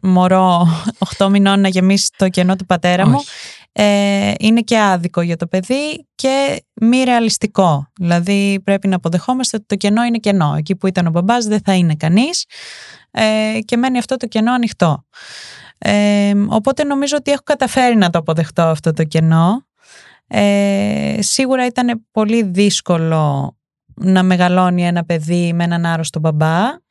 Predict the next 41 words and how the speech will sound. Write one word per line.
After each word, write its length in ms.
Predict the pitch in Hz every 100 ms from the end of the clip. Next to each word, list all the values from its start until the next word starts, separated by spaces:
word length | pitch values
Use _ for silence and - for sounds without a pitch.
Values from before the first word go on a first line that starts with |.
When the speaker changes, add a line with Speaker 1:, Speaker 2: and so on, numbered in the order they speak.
| -
Speaker 1:
γιατί 1160 | 185 180 - 190 185 180 175 170 - - - - - -
αυτό 220 | 180 202
επηρεάζει 440 | 196 196 190 185
την 120 | - 160
καθημερινότητά 640 | 156 165 160 160 151 165
σου, 160 | 156 170
όποιος, 440 | 170 160 - - -
όποιος 380 | - 190 - 156
και 120 | -
να 180 | 151 151
είσαι. 380 | 151 - 254 339 - - - - - _ _
Και 140 | 233
το 100 | 220
αντιλαμβάνεται 720 | 220 202 202 208 208 180 156 147
το 100 | 151
παιδί. 300 | 147 151 165 - - _ _ - - -
Speaker 2:
Προφανώς. 280 | - 196 196
Speaker 1:
Παρόλο 200 | 196 202
που 120 | 196
δεν 180 | 190 196
ήρθε 260 | 190 -
κανείς 320 | 185 175 175 175
να 120 | 170
μου 200 | 165 156
πει, 580 | 165 160 156 147 151 - -
και 500 | 185 175 170 - - -
το 120 | -
θεωρώ 280 | 185 196 208
λάθος 360 | 226 220 214 -
αυτό. 180 | - 165
Θεωρώ 260 | 175 175
ότι 180 | 185 202
τα 120 | 190
παιδιά, 240 | 180 175 196
επειδή 300 | 196 196 208
τα 100 | 208
καταλαβαίνουν 540 | 185 185 175 185 202
που 100 | 190
τα 100 | 165
καταλαβαίνουν 560 | 160 160 160 160 165 156
όλα, 580 | 170 165 160 160 226